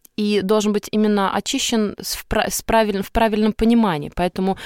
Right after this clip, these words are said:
тако-, такового отрицания тела, а, не было. Но у меня очень много, конечно же, ам,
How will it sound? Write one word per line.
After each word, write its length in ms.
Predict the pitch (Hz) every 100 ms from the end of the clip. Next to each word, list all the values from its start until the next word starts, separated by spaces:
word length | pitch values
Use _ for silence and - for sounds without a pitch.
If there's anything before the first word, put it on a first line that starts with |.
| - - - -
тако-, 280 | - 202 247 -
такового 460 | - 233 233 254
отрицания 580 | 233 233 - 262 269 226
тела, 500 | - - 370 339 190 - _
а, 300 | 196 185 180 - _ _ -
не 280 | 208 226 190
было. 320 | 170 147 139 - - - -
Но 280 | 202 220 196
у 60 | 185
меня 420 | 196 247 294 285
очень 380 | 214 226 - 214
много, 580 | 208 240 214 202 202 196
конечно 440 | 190 208 - 196
же, 260 | 175 185 - _ _ _ -
ам, 800 | - 92 180 170 170 165 165 170